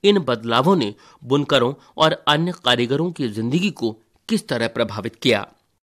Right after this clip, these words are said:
यहाँ दो चित्र प्रदर्शित किए गए हैं। पहला चित्र है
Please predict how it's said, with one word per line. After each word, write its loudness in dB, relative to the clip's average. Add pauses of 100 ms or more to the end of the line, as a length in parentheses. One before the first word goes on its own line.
(200)
यहाँ -2 (240)
दो -2
चित्र -8
प्रदर्शित -4
किए -2
गए -2
हैं। -6 (580)
पहला 2
चित्र -4
है -4